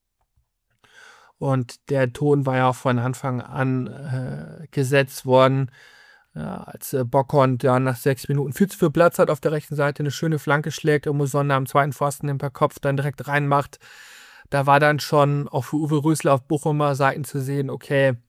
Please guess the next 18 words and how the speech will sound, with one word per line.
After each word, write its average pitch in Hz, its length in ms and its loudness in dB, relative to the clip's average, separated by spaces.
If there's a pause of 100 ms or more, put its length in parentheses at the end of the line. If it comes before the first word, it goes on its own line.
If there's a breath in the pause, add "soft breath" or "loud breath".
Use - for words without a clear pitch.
(140)
Magdeburg, 139 600 -2
die 135 140 -2
sind 139 180 -2
heute 135 300 2
sehr 143 200 2
stürmisch, 143 640 0 (600 loud breath)
sehr 147 360 2
wild, 151 420 0
da 135 100 0
müssen 147 260 -2
wir 135 100 4
aufpassen, 147 500 -2
dürfen 143 220 -2
nicht 151 200 -4
zu 156 220 -2
große 151 440 0
Lücken 147 320 -2
lassen. 151 560 0